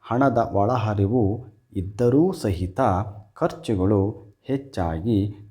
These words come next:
ಕಂಡುಬರುತ್ತವೆ. ಸ್ವಂತವಾಗಿ ವ್ಯಾಪಾರ ವ್ಯವಹಾರ ಮಾಡುವವರಿಗೆ ಈ ವಾರ ಅನುಕೂಲಕರವಾಗಿದೆ. ಕಂಪನಿಗಳಲ್ಲಿ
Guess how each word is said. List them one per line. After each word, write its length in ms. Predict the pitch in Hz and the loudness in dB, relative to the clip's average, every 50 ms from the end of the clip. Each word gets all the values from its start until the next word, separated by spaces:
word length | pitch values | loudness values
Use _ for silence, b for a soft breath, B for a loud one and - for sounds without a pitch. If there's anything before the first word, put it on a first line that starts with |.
| _ | _
ಕಂಡುಬರುತ್ತವೆ. 840 | - 92 90 101 110 123 101 95 87 80 - - - - 73 65 - - - _ _ _ _ _ _ _ _ _ _ _ _ _ _ _ _ _ _ _ _ _ - - - | -6 -2 0 2 2 4 4 4 4 4 0 -4 -6 -4 -4 -4 -6 -8 -14 _ _ _ _ _ _ _ _ _ _ _ _ _ _ _ _ _ _ _ _ _ -16 0 4
ಸ್ವಂತವಾಗಿ 960 | 147 147 165 170 165 139 117 104 101 92 90 87 92 127 123 101 90 92 - - - - - | 4 4 4 4 2 0 2 2 2 2 2 0 0 0 0 0 0 -4 -8 -14 -18 -12 -4
ವ್ಯಾಪಾರ 600 | 92 101 101 107 120 120 - 107 92 90 87 85 82 95 139 160 - - - _ - | 0 4 4 4 4 4 4 2 4 2 2 0 0 -2 -2 -4 -8 -14 -18 _ -4
ವ್ಯವಹಾರ 540 | 98 92 95 120 123 123 110 90 85 82 80 87 107 123 120 - - - _ | -2 2 2 2 2 2 0 -2 -2 -2 0 0 0 -2 -2 -8 -14 -16 _
ಮಾಡುವವರಿಗೆ 1080 | - 90 90 85 87 104 117 113 98 87 78 78 78 92 101 123 110 92 90 - - - - _ _ - | -4 -2 0 2 2 2 4 4 2 2 0 0 -2 0 0 2 2 2 0 -2 -8 -16 -20 _ _ -2
ಈ 120 | 107 135 | 0 0
ವಾರ 300 | 131 101 85 80 80 92 101 92 113 - 101 - - - - _ - | 2 2 2 2 4 4 4 4 4 2 -2 -6 -12 -18 -20 _ -8
ಅನುಕೂಲಕರವಾಗಿದೆ. 1200 | 85 87 95 104 104 - 147 147 147 143 - 101 92 90 87 80 78 73 78 73 - - - _ _ _ _ _ _ _ _ _ _ _ _ _ _ _ | -6 -4 -4 -2 0 2 2 4 2 2 2 0 2 2 2 0 0 -2 -4 -6 -8 -10 -14 _ _ _ _ _ _ _ _ _ _ _ _ _ _ _
ಕಂಪನಿಗಳಲ್ಲಿ 1160 | - 160 190 196 175 - 139 123 117 107 92 87 85 82 82 87 107 135 113 98 104 107 - | -2 -2 0 0 0 2 2 4 4 4 2 2 0 2 2 2 4 4 4 4 2 0 -4